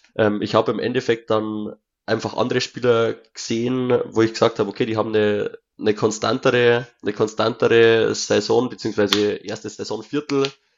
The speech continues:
ähm, gespielt. Und das ist ganz ähnlich wie vorher zum Beispiel bei Bijan. Ähm, ich will dem Spieler da nix, nix Schlechtes tun oder ihn da irgendwie grundlos nach hinten schieben. Aber insgesamt, ja, war ich nicht ganz so positiv wie du. Ich war schon,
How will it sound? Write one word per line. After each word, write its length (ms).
ähm, 220
gespielt. 500
Und 360
das 140
ist 340
ganz 360
ähnlich 260
wie 80
vorher 320
zum 120
Beispiel 280
bei 120
Bijan. 540
Ähm, 640
ich 160
will 120
dem 140
Spieler 280
da 120
nix, 420
nix 480
Schlechtes 400
tun 180
oder 120
ihn 160
da 360
irgendwie 280
grundlos 400
nach 120
hinten 280
schieben. 400
Aber 220
insgesamt, 600
ja, 180
war 120
ich 160
nicht 240
ganz 260
so 100
positiv 460
wie 60
du. 200
Ich 200
war 100
schon, 240